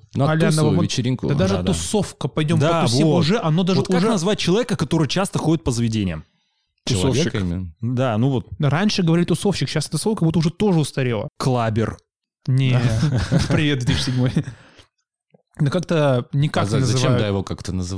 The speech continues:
Speaker 2: Просто человек, который часто ходит по
Speaker 1: Щас,
Speaker 2: барам.
Speaker 1: щас все, да, пьющий.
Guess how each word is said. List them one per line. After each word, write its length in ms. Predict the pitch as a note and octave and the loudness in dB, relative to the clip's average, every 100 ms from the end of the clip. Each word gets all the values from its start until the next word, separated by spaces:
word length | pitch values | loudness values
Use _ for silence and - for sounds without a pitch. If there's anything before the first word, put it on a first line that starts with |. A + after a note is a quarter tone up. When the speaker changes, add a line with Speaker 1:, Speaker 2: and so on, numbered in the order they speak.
| D3 | 0
Speaker 2:
Просто 220 | G3+ F#3 | 0 -2
человек, 160 | E3 - | -4 -2
который 160 | D3 | -4
часто 300 | C3 D3+ - | 0 -2 -2
ходит 260 | C3+ C#3 B2+ | -2 -2 -2
по 80 | A#2+ | -4
Speaker 1:
Щас, 80 | A#2 | -2
Speaker 2:
барам. 200 | A2+ A#2 | -2 -4
Speaker 1:
щас 320 | - - C#3+ | -4 -4 -4
все, 260 | - - A2 | -4 -4 -2
да, 400 | G2 F#2 F#2 - _ _ _ _ | -2 -4 -8 -12 _ _ _ _
пьющий. 560 | G#2+ A#2+ E3 - C2 | -2 0 0 -4 -6